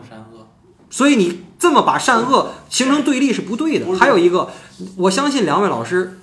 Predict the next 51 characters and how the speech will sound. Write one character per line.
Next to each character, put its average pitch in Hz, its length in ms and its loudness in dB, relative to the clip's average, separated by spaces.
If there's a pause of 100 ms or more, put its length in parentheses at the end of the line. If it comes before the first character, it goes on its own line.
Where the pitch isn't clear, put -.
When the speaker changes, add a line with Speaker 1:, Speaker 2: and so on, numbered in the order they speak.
Speaker 2:
咱 214 120 4
们 214 200 -4
这 302 100 -2
么 214 140 -2
拿 165 160 -2
这 208 40 -4
个 180 60 -2
选 113 160 -10
题 139 100 -12
出 165 180 -10
来， 123 120 -12 (160)
还 - 220 -4
是 254 100 -2
说 240 140 -6
这 220 100 -2
个 - 60 -8
婚 208 100 -4
姻 226 80 -6
故 214 140 -4
事 175 40 -4
这 185 80 -2
电 180 160 -6
影 113 80 -12
是 117 120 -12
个 180 80 -12
好 113 180 -16
电 165 140 -12
影， 107 180 -14
对 98 80 -20
吧？ - 200 -20 (300)
Speaker 1:
对。 110 120 -16
Speaker 2:
没 151 160 -4
错 180 160 0
吧？ 104 240 -10
Speaker 1:
对。 - 80 -20
Speaker 2:
好， - 340 -10 (340)
克 - 140 4
莱 262 100 2
默 262 140 0
夫 262 160 -6
妇 247 160 -2
也 127 100 0
是 143 80 -8
好 104 200 -12
电 127 140 -8
影， 98 140 -14
对 101 140 -16
吧？ 101 220 -20
Speaker 1:
对。 107 180 -16 (420)
Speaker 2:
可 160 160 -2
是 240 360 -4